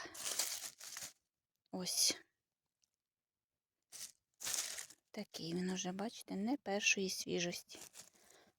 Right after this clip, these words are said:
Але як екземпляр, як знахідка, дуже класно. І це ще не все.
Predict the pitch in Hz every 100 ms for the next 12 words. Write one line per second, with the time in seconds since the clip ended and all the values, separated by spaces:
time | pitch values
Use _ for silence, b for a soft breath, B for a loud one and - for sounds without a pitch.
0 | - 202 202 196 190 196 208 202 214 240
1 | 311 - - _ _ _ _ - B B
2 | B B - - - - 196 185 - 208
3 | 254 277 196 - 165 175 - _ _ -
4 | 185 196 180 170 - - - - - -
5 | _ _ _ _ _ _ _ _ _ _
6 | _ _ 587 _ _ _ _ _ - -
7 | - 196 - - 196 202 208 - 277 277
8 | 277